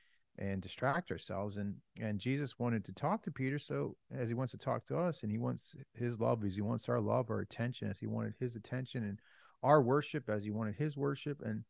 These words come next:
um, and I think, too, we can sort of blame Peter and say, "Well, come on, Peter, you know, I mean, why aren't you waiting for Jesus?" And, uh, but we can, you know, we too, we can praise Jesus with the same mouth that we sometimes curse and gossip.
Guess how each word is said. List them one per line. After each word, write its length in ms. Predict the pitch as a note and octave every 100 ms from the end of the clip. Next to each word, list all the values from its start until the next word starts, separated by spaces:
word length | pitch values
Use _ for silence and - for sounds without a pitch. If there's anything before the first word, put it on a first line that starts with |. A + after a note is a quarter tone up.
| - - - _ -
um, 320 | A2+ A2 A2 -
and 100 | F#3
I 80 | G#3+
think, 200 | G#3 C3+
too, 200 | D#3 C#3
we 140 | C3+
can 240 | A#2+ G2+
sort 200 | - -
of 100 | G2
blame 280 | G#2+ A2+ D#2
Peter 300 | - A2+ A#2
and 80 | C3
say, 100 | -
"Well, 120 | A#2+
come 180 | - -
on, 80 | -
Peter, 420 | - E3 A3 F#3
you 120 | D#3+
know, 200 | E3+ F3+
I 80 | C#3+
mean, 360 | D3 D3 C3+ -
why 100 | B2+
aren't 160 | C3+ C#3+
you 60 | C#3
waiting 140 | C3+
for 100 | -
Jesus?" 460 | A#2+ F#3+ B2 - B2+
And, 120 | A#2
uh, 140 | A#2 - C3+
but 80 | C#3
we 160 | D#3
can, 220 | D#3+ D#3+ B2+ - - - _ _ -
you 60 |
know, 80 | C#3
we 140 | D3+
too, 340 | D#3+ - D#3 F#3
we 160 | B2+
can 260 | A#2+ A2+ -
praise 260 | - C3 A#2+
Jesus 460 | - A#2 A#2 - - _ -
with 220 | - A2+ A2+
the 60 |
same 300 | - B2 A2
mouth 280 | G#2 A2 A#2+
that 80 | G#2
we 100 | F#2+
sometimes 520 | - G2+ - G#2 G2
curse 340 | - G#2+ G#2
and 120 | G#2 F#2+
gossip. 500 | F2+ G#2+ - D3+